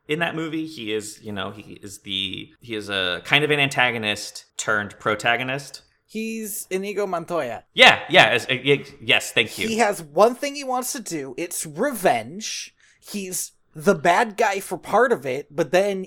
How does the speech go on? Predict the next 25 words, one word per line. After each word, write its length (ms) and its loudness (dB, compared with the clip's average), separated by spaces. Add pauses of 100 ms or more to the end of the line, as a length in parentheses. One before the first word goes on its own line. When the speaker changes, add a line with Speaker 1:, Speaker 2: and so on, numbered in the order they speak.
Speaker 2:
he 220 -12
joins 440 0
the 100 -4
good 220 4
guys 280 0
'cause 260 -4
of 160 -6
revenge. 840 -4
Speaker 1:
'Cause 220 -4
revenge. 520 0 (260)
Speaker 2:
And 160 2
this 180 2
al-, 180 0
this 240 2
allows 340 4
him 100 -6
to 80 -2
have 180 0
a 60 -4
little 240 -4
bit 180 -2
more 160 -4
depth 320 -6
of 100 -16
character. 460 -6